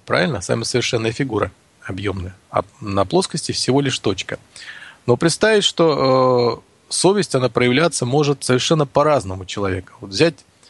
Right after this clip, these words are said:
какого-нибудь, э, какого-нибудь там садиста-убийцу, который вот не может прожить, чтобы кого-то что-то не убить.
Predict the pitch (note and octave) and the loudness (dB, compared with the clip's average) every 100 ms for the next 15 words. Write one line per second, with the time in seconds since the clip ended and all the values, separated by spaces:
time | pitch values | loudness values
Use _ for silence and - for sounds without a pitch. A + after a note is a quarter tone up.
0 | _ A2+ A2 D3 C#3 C3 A#2+ - _ _ | _ -4 0 0 2 0 -4 -8 _ _
1 | _ _ _ _ _ _ _ _ _ _ | _ _ _ _ _ _ _ _ _ _
2 | _ _ _ A2+ G2+ G2 F#2+ F#2 F#2 F#2+ | _ _ _ -2 0 2 0 -2 -4 -2
3 | A2+ G#2 - G2+ G2 G2 F#2 A2 G#2 B2 | -2 -2 -2 -4 -4 -4 0 0 0 -2
4 | - A2+ G#2+ G#2 G#2 F#2 - - F#2 G#2+ | 0 0 0 -2 -4 -4 -8 -8 -2 0
5 | G#2 F#2+ B2 D3 C#3+ A#2+ - A2+ A2 E3 | 0 -2 0 2 0 -2 -2 0 2 0
6 | - - - A2+ C3 D3 B2 - C3 A2+ | -2 -6 -2 2 2 2 -2 -2 -2 -2
7 | A#2 A#2 G2 | -2 -2 -6